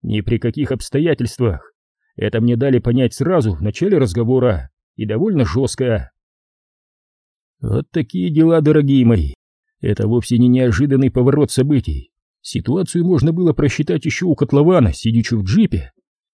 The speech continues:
Вопрос лишь в том, что это сейчас мы можем сторонне рассуждать, а в тот момент всем очень хотелось жить,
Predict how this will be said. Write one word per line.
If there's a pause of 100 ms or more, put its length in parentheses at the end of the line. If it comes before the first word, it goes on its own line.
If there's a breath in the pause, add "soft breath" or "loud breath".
(160)
Вопрос
лишь
в
том, (380)
что
это
сейчас
мы
можем
сторонне
рассуждать, (440)
а
в
тот
момент
всем
очень
хотелось
жить,